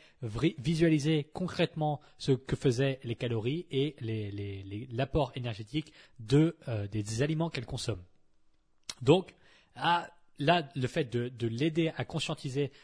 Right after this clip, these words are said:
cet apport calorique, ça commence à tilter dans sa tête et elle commence à comprendre vraiment ce qu'il se passe. Donc,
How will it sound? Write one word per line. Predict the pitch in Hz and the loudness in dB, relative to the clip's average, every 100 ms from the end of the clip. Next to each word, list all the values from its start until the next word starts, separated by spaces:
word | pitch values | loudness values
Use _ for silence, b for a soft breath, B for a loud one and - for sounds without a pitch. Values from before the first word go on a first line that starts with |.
| - | -12
cet | 127 | -8
apport | 123 - | -4 -4
calorique, | - 117 113 165 - | -4 -2 -2 -4 -6
ça | 131 | -4
commence | - 135 156 - - b b | 0 0 0 -4 -12 b b
à | - 135 156 - _ _ | -2 0 0 -6 _ _
tilter | - 156 131 151 160 - | -8 -6 -2 0 0 -6
dans | 127 127 | -8 -8
sa | 127 | -8
tête | - 135 - | -8 -8 -8
et | 131 | -8
elle | 110 | -6
commence | 120 143 - | -6 -6 -8
à | 131 | -10
comprendre | - 135 - 139 131 b b b | -8 -10 -8 -8 -8 b b b
vraiment | 113 113 117 135 147 | -8 -6 -4 -6 -8
ce | - | -12
qu'il | 120 - | -12 -10
se | 120 | -10
passe. | - - - - - - - - - - - - - B B - | -10 -14 -14 -14 -18 -20 -20 -20 -20 -20 -20 -20 -20 B B 4
Donc, | 170 - | 6 6